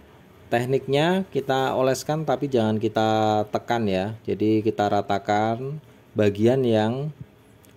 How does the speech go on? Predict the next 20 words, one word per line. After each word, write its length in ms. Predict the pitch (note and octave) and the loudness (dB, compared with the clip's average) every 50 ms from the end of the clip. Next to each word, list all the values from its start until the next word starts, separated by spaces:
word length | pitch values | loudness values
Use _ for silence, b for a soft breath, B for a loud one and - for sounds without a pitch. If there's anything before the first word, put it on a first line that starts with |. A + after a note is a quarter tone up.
| - - | -20 -12
eh, 360 | - G#2+ G2+ G2+ G2+ G2+ G2 F#2+ G#2 | -4 -2 0 2 2 2 2 0 -2
akan 240 | G#2 - A2+ A#2 A#2+ | -2 -2 -4 -4 -2
kita 240 | A2+ A2+ A2+ - G#2+ | -4 -4 -2 -2 -2
sablon 400 | G#2 - A2 G2+ G2 G2 F#2+ F#2+ | -2 -2 -2 -2 0 -2 -2 -2
saja. 320 | F#2 F#2+ F#2 F2+ F#2 E2+ E2 E2 | -2 -4 -2 -2 -4 -4 -4 -4
Jadi 320 | F2 F2+ F#2+ G2+ - A2+ | -4 -4 -4 -2 -2 -2
tidak 320 | G2 G2 F#2 F2+ D#2+ E2 F#2+ | 0 0 0 0 0 -2 -6
harus 240 | F#2+ F#2 F#2 F2+ - | -6 -6 -6 -6 -8
semua 480 | - - - G#2 G2 F#2+ F#2+ F#2+ F#2 | -10 -8 -6 -6 -4 -2 -2 -2 -2
bagian. 480 | E2 F2+ E2 E2 F2+ F2 D#2+ D#2+ - E2 - - - - - - - - - - - - - - - - - - - - - - - - - - - - - - - - - - - - - - - - - - - - - - - - C3 - B2+ B2+ - - - - - - - - - - - - - - - - - - - - - - - - - - - - - - - | -4 -6 -4 -4 -4 -4 -4 -4 -8 -10 -14 -16 -20 -20 -20 -20 -20 -20 -20 -20 -20 -20 -20 -20 -20 -20 -20 -20 -20 -20 -20 -20 -20 -20 -20 -20 -20 -20 -20 -20 -20 -20 -20 -20 -20 -20 -18 -18 -18 -18 -20 -20 -20 -20 -20 -20 -20 -18 -18 -16 -16 -16 -16 -16 -16 -16 -16 -16 -16 -16 -16 -16 -16 -16 -16 -16 -16 -16 -16 -16 -16 -18 -18 -18 -18 -18 -16 -18 -18 -18 -16 -10 -8
Jadi 240 | F#2+ F2+ G#2 G#2 A2+ | -2 0 0 0 0
kita 320 | G#2+ - G#2+ G#2+ G2+ G2 | 0 0 0 0 0 0
oles 240 | G2+ G#2+ B2 B2+ - | 0 0 0 0 0
tapi 320 | A#2+ A2+ G#2+ - C3 C#3 | -2 -2 0 0 0 0
jangan 320 | B2 A2+ G#2+ G#2 G#2 G#2 G2+ | 2 0 0 2 2 2 2
terlalu 400 | G#2 G#2+ G#2+ G#2+ G#2+ G#2 G2+ G2+ | 2 2 4 4 2 2 2 0
ditekan, 640 | F#2+ - - - - G2 F#2+ F#2+ G2+ A2+ C3 C3+ - - - - - - - A2 G#2+ | -2 -2 -6 -4 -2 -2 -2 -2 -2 -6 -8 -10 -12 -14 -20 -20 -20 -20 -18 -18 -18
seperti 400 | - - - - - - F#2 F#2+ | -18 -18 -18 -18 -6 -4 -2 -2
ini 160 | G2 G2 G2 | -2 -2 -4
saja. 480 | F#2+ G2 F#2 F2+ F#2+ F#2 F2+ F2+ F#2+ | -2 -4 -4 -2 -2 -2 -2 -2 -4